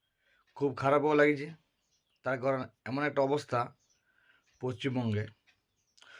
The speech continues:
একটা রায় দিয়েছে যে দু হাজার ষোলোর যে সকল এসএসসি চাকরি প্রার্থী বা চাকরি করছিলেন তাদের পুরো প্যানেলটাই বাতিল করে দিয়েছে।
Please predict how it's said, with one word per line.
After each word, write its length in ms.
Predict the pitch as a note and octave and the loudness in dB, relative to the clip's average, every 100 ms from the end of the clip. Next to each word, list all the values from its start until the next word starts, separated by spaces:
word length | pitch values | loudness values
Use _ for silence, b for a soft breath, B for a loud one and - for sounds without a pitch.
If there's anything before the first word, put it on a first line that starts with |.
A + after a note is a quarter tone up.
| B B _ _ _ _ _ _ _ _ _ _ _ | B B _ _ _ _ _ _ _ _ _ _ _
একটা 260 | A2+ C#3+ C#3+ | -10 -2 2
রায় 220 | D3 D#3 | 4 2
দিয়েছে 400 | D3+ E3 E3 D3+ | 0 -2 -2 2
যে 140 | D#3 | 2
দু 180 | C3+ C3+ | 4 6
হাজার 220 | D3 D3 | 8 8
ষোলোর 520 | C#3+ - C#3+ D3+ D3 | 6 4 6 8 6
যে 160 | A#2+ C#3 | 6 6
সকল 560 | - C3+ B2 C#3 C#3 C3+ | 6 2 8 10 10 4
এসএসসি 680 | A2 G#2+ C3+ G#2+ C3+ C3 A2 - - _ _ _ _ _ _ _ - | -4 0 -2 0 2 2 0 -10 -20 _ _ _ _ _ _ _ -8
চাকরি 280 | A#2+ A#2 C3 | -4 -2 0
প্রার্থী 480 | B2+ A#2+ G#2+ C3 | 2 2 0 0
বা 220 | B2 B2+ A#2 | 4 4 4
চাকরি 240 | A#2+ B2+ | 2 0
করছিলেন 640 | A2+ C3+ - A2+ A#2+ B2 G3 _ _ - | 4 2 4 2 2 0 -8 _ _ -14
তাদের 340 | - G#2+ A#2+ C3+ F3 _ _ _ _ _ _ - | -4 0 4 2 0 _ _ _ _ _ _ -12
পুরো 180 | A#2+ | -10
প্যানেলটাই 460 | A2+ B2 C3 B2+ C#3 | -6 -4 -2 2 2
বাতিল 340 | A2 G#2+ A2+ | 4 -2 -2
করে 200 | G2+ G2 | -4 -6
দিয়েছে। 300 | E2 E2 - | -8 -14 -18